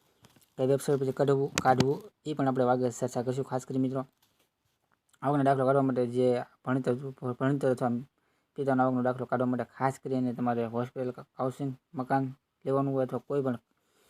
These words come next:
કામ હોય મિત્રો, શિષ્યવૃત્તિના ફોર્મ અથવા કોઈ પણ રીતે તમારે તાત્કાલિક ધોરણે જોતું હોય આવકનો દાખલો તો પણ તાત્કાલિક ધોરણે મળી જાય, કારણ કે અને તમારે બીજે કાંઈ ખોટા પૈસા બગાડવાની જરૂર નથી મિત્રો. ખાસ કરીને ઓનલાઈનમાં તમારે સસ્તામાં નીકળી જાય મિત્રો હાવ.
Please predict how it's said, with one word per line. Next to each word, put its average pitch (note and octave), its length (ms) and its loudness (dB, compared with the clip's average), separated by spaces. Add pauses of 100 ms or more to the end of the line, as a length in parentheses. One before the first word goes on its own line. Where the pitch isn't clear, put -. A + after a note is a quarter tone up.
(840)
કામ C3+ 160 2
હોય D3 120 2
મિત્રો, A#2+ 320 0
શિષ્યવૃત્તિના B2+ 460 -2
ફોર્મ B2+ 280 -6
અથવા A#2 160 -4
કોઈ B2 160 -6
પણ A#2+ 260 -8 (420)
રીતે A#2+ 200 -4
તમારે A#2 180 -4
તાત્કાલિક A#2+ 400 -2
ધોરણે A#2+ 220 -2
જોતું C3 320 -2
હોય A#2 140 2
આવકનો A#2 280 -2
દાખલો A2+ 220 -4
તો A#2 120 -8
પણ A#2+ 120 -12
તાત્કાલિક A#2+ 380 -6
ધોરણે A#2 200 -2
મળી A#2 240 0
જાય, C3 140 0
કારણ B2+ 260 -2
કે C3 100 -10 (640)
અને B2 140 -6
તમારે B2 220 0
બીજે B2+ 280 0
કાંઈ B2 160 -4
ખોટા B2 240 -4
પૈસા B2 280 -4
બગાડવાની A#2 360 -2
જરૂર A#2 140 -4
નથી C3 160 0
મિત્રો. B2 260 -2
ખાસ A#2+ 260 -8
કરીને B2 280 -8
ઓનલાઈનમાં B2 420 -2
તમારે B2 180 -6
સસ્તામાં C3+ 400 -6
નીકળી C3+ 200 -2
જાય C#3 100 0
મિત્રો C3+ 180 -4
હાવ. C3 240 -2